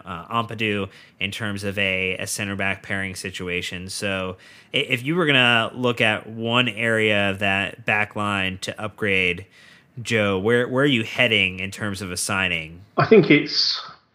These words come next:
Speaker 2: I mean, it's, it's not surprising. It, it, for me, it would be a, a kind of a Marcos Alonso replacement. I, I know he's just signed a, a deal, and I know that he's, he's quite popular with, with match-going Chelsea fans, but I think we've seen this season when,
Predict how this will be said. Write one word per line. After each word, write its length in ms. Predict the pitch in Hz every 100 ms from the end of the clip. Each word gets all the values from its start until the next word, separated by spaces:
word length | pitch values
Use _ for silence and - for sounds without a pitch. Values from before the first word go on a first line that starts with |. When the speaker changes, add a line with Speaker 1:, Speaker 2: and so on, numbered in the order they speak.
| - -
Speaker 2:
I 40 |
mean, 100 | 131
it's, 140 | 131 -
it's 160 | 156
not 120 | 160
surprising. 520 | 160 - 139 135 131 131
It, 120 | 139
it, 280 | 151 151 -
for 100 | 143
me, 220 | 139 135
it 60 | 135
would 180 | 127
be 200 | 131 131
a, 160 | 131 131
a 400 | 131 139 - 123
kind 180 | - 135
of 60 | 123
a 60 |
Marcos 380 | 123 135 - 131
Alonso 520 | 131 135 127 131 123 - - - _ _ _ -
replacement. 500 | 147 143 135 135 139
I, 140 | 151
I 120 | 143
know 260 | 147 151 139
he's 200 | 139 127
just 140 | 127
signed 260 | 143 131 127
a, 240 | 131 - - - _ _ _ -
a 60 |
deal, 260 | 123 135 131
and 80 | 127
I 60 |
know 220 | 123 127 135
that 80 | 131
he's, 300 | 127 117 -
he's 200 | 131 123
quite 220 | 143 -
popular 400 | 160 156 135 127
with, 280 | 127 123 127
with 180 | 123
match-going 480 | 135 143 - 135 127
Chelsea 340 | 120 139 127 123
fans, 340 | 131 123 120
but 400 | - 135 - - - - - _ _ -
I 60 |
think 240 | 135 185 175
we've 140 | 147
seen 200 | - 147
this 200 | 139 135
season 440 | 156 156 135 131 135
when, 440 | 147 143 139 -